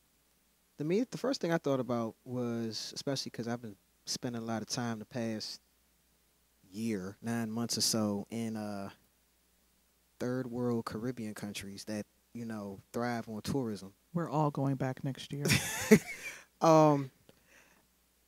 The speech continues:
Speaker 1: and not, we're definitely not a third world country, city, none of that region, farthest thing from it. However, by American standards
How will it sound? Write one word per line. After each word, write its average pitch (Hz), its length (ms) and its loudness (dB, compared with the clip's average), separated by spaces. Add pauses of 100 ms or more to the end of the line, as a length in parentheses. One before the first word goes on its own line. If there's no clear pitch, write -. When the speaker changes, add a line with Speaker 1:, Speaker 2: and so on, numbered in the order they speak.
Speaker 1:
and 196 100 12
not, 208 160 12
we're 180 380 12
definitely 170 360 10
not 143 200 8
a - 20 6
third 151 380 10
world 135 520 8 (280)
country, 147 720 6 (480)
city, 131 680 6
none 139 200 6
of 131 80 4
that 127 180 2
region, 127 480 8
farthest 143 540 10
thing 127 180 2
from 131 320 2
it. - 100 -4
However, 135 500 6
by 123 180 4
American 123 480 0
standards 131 720 2